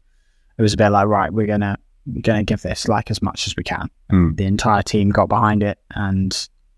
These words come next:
Speaker 1: it made, it made a huge difference, whether it's just, like, brand awareness and everyone kind of understanding us. We always had that, like,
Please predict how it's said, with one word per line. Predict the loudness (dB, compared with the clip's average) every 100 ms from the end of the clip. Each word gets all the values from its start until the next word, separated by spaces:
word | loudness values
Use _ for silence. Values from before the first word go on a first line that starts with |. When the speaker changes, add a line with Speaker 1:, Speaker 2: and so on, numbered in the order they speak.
| -8
Speaker 1:
it | -4
made, | -2 -2 -6
it | 0 4
made | 4 2
a |
huge | 2 0 0
difference, | -2 -4 -6 -6 -2
whether | -2 -2
it's | -4
just, | -4 -2
like, | -4 -2
brand | 2 2 2
awareness | 2 4 6 4 2 -4
and | -8 -6 -2 -2 -4
everyone | -6 -4 -4 -4
kind | -2 -2
of | 0
understanding | -2 -2 0 2
us. | 2 0 -4 _ _ _ _ _ _ _
We | 2 4
always | 4 2
had | 4 4 4 4
that, | 2 2
like, | 2 0 -4 -12